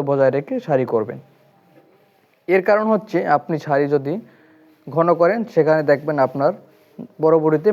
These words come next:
মাটি টেনে দিতে সমস্যা হবে, পানি সেচের সময় সমস্যা হয়। তো আপনারা এই বিষয়গুলো অবশ্যই খেয়াল রাখবেন। এবং আপনারা, আহ,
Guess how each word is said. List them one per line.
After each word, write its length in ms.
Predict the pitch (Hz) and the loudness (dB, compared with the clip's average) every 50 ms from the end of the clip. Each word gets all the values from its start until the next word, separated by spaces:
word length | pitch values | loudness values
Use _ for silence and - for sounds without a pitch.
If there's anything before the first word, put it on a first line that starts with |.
| 202 170 | 2 2
মাটি 180 | 143 139 - 147 | 0 -2 -2 -6
টেনে 160 | 147 156 151 147 | -4 -2 -2 -2
দিতে 160 | 143 143 - - 151 | -4 -6 -12 -8 -6
সমস্যা 320 | 139 139 135 131 135 143 139 | -4 -4 -4 -6 -6 -4 -2
হবে, 180 | 131 123 143 175 240 262 - _ _ _ - | -2 0 0 -2 -4 -4 -14 _ _ _ -2
পানি 180 | 127 131 143 143 143 - | -2 -2 -2 -2 -4 -4
সেচের 260 | 156 147 - 156 143 - | -2 0 0 0 0 -2
সময় 200 | 147 147 139 135 - 139 | -8 -8 -8 -6 -6 -6
সমস্যা 300 | 131 131 131 - - 135 | -6 -6 -8 -10 -8 -4
হয়। 160 | 151 175 226 240 - - _ _ _ _ _ - | -4 -4 -4 -4 -10 -16 _ _ _ _ _ 0
তো 40 | 160 147 | 2 2
আপনারা 240 | 135 - 160 156 151 156 | 2 2 0 2 4 4
এই 60 | 151 143 147 | 2 2 -2
বিষয়গুলো 340 | - - 156 147 147 147 143 131 | 0 0 0 0 2 2 2 2
অবশ্যই 320 | 131 139 131 - 185 202 196 202 | 2 0 -4 -4 -6 -6 -4 -2
খেয়াল 200 | - 147 127 117 123 | -2 -2 -2 0 -2
রাখবেন। 280 | 120 117 117 131 170 226 247 - _ _ _ _ _ _ _ _ _ _ _ _ - | -4 -2 0 -2 -2 -2 -4 -10 _ _ _ _ _ _ _ _ _ _ _ _ 0
এবং 220 | 160 160 175 175 175 160 147 | 2 2 2 2 2 0 0
আপনারা, 340 | 147 - 175 160 143 131 147 190 | 0 0 0 0 2 4 4 2
আহ, 1160 | 240 247 - - _ _ _ _ _ _ _ _ - - 151 151 156 156 151 151 151 147 | 0 -4 -12 -20 _ _ _ _ _ _ _ _ -4 0 2 4 4 4 4 4 2 0